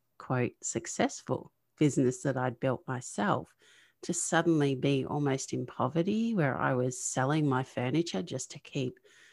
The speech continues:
food on the table and, and these buy, swap, sell sites on Facebook, I was using them constantly to turn around to say, "Okay, well, that's a great buy. If I buy that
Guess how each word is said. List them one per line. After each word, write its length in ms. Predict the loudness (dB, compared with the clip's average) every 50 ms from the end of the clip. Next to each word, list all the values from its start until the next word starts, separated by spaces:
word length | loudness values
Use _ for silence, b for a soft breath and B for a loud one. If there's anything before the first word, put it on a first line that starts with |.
| b b b b _
food 220 | 0 2 2 4 4
on 140 | 4 4 4
the 100 | 2 2
table 600 | 4 6 8 8 8 8 8 8 8 6 6 6
and, 280 | 4 4 2 0 -2 -2
and 440 | -2 -4 -2 0 0 0 0 0 2
these 280 | 2 2 2 2 0 -4
buy, 360 | -6 0 4 6 8 8 8
swap, 360 | 6 6 4 4 4 4 2
sell 320 | 4 6 8 8 8 6 6
sites 480 | 4 6 8 8 8 8 6 4 0
on 160 | 0 0 2
Facebook, 560 | 4 6 8 8 8 8 8 6 6 6 8 8
I 120 | 8 10
was 220 | 10 8 6 6
using 340 | 6 6 6 8 6 6 6
them 160 | 8 6 6
constantly 720 | 4 6 6 6 6 6 6 4 2 6 8 10 10 10 10
to 140 | 8 4 0
turn 320 | 0 4 6 6 8 8
around 540 | 8 6 6 6 8 8 8 6 4 2 0 B B B B B B B B -2
to 100 | -2 2
say, 180 | 6 8 8 8
"Okay, 240 | 10 8 8 8
well, 140 | 8 8 8
that's 260 | 8 8 8 8 6
a 60 | 2 4
great 360 | 6 8 8 8 8 6 6
buy. 420 | 6 8 8 10 8 8 6 4 B B B B B B
If 140 | -2 6 8
I 120 | 8 8
buy 360 | 10 10 10 10 12 12 10 10
that 480 | 10 10 12 12 12 10 10 8 6